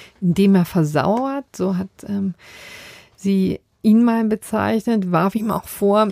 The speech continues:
er hätte sie aus Neid am lieb-, am liebsten vergast, ja, auch ein schöner Vorwurf. So, daraufhin, äh, wurde übrigens, ähm, ein Verfahren gegen sie eingeleitet, ein strafrechtliches Verfahren wegen Beleidigung, ja, und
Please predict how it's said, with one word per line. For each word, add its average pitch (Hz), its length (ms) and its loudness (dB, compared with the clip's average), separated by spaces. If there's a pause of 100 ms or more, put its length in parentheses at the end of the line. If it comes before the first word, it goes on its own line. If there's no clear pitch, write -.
(100)
er 202 100 0
hätte 196 380 0
sie 190 260 0
aus 190 280 -4
Neid 180 420 -2
am 175 220 4
lieb-, 202 260 -4 (160)
am 185 200 2
liebsten 185 420 -2
vergast, 151 1200 -6
ja, 196 320 -8
auch 202 240 -8
ein 220 80 -8
schöner 185 380 -6
Vorwurf. - 480 -8 (680)
So, 220 200 4
daraufhin, 247 800 4
äh, 220 320 4
wurde 226 180 4
übrigens, 208 640 2
ähm, 185 480 0
ein 175 440 0
Verfahren 202 640 -2
gegen 202 260 2
sie 196 160 -4
eingeleitet, 233 560 -2
ein 180 160 0
strafrechtliches - 680 -8
Verfahren 185 580 0
wegen 165 260 4
Beleidigung, 170 880 -2
ja, 208 240 0
und 185 240 2